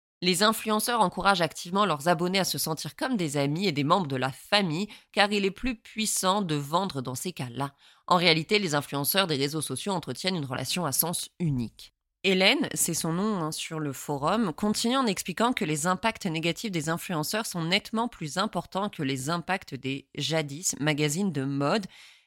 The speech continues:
et cetera, dû à leur statut perturbant et non clair, euh, auprès de leur audience.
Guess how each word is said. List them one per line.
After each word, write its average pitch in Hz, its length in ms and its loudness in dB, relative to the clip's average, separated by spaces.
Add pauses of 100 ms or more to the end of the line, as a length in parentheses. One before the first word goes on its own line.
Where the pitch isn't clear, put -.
(200)
et 208 120 -8
cetera, 202 560 2
dû 202 480 -2
à 165 80 6
leur 160 240 0
statut - 640 -2
perturbant 226 960 0
et 165 140 6
non 196 240 6
clair, 196 720 2
euh, 135 320 0
auprès 185 340 -2
de 170 100 -2
leur 156 300 0
audience. - 600 -6